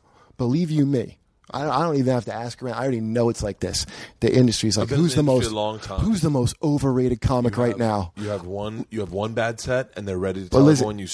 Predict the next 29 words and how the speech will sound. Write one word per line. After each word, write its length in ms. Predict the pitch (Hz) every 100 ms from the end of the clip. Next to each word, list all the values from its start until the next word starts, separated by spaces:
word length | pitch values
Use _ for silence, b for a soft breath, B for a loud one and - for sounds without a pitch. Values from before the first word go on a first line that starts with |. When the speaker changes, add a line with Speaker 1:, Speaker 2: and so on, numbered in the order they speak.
| -
Speaker 1:
no, 120 | 139 123
Speaker 2:
suck. 40 | 120
Speaker 1:
but 140 | 131
listen, 380 | 135 139 98 85 B _
the 100 | 120
same 240 | - 175 196
industry 340 | 170 - 127
that 140 | 117
made 180 | 113 117 98
her 220 | 120 123
the 100 | 113
great 280 | 107 113 113
lesbian 400 | 117 107 113 107
hope 300 | 107 98 - B B
is 240 | - 113 113
now, 420 | 143 175 110 110 B B B
I 80 | 104
promise 560 | - - 120 123 117 107
you, 60 |
like, 240 | 104 98 -
"Oh, 140 | 113 104
she's 260 | - 131
the 60 | 101
most 200 | 92 -
overrated 540 | 117 110 110 107 110 101
comic 360 | 113 110 110 -
there 120 | 117
is," 180 | 101 -
secretly, 460 | 262 - - 87